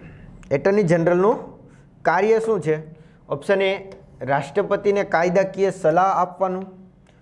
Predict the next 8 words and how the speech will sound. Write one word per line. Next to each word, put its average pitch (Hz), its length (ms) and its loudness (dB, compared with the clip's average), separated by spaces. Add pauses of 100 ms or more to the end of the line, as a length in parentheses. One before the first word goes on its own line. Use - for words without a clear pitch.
(120)
ઓપ્શન 190 420 -2
બી, 190 280 -4 (480)
ત્રણેય 190 320 2
લશ્કરી 185 480 0
પાંખના 170 480 -4
વડાની 156 460 0
સલાહ 180 260 0
આપવાનું. 180 800 -2